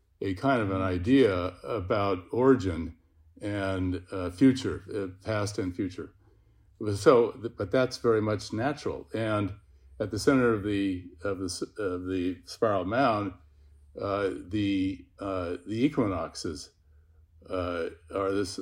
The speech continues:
Speaker 1: solstices are commemorated by,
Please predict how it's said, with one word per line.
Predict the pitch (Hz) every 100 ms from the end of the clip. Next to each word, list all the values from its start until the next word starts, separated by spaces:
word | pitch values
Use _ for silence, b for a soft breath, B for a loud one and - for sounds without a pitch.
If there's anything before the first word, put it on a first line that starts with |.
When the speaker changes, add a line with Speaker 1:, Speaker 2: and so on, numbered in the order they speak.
| -
Speaker 1:
solstices | - 151 156 123 90 -
are | - 98 90
commemorated | - 104 123 104 85 78 82 87 _ _ _ _ _ - _
by, | 87 101 95 98 92 92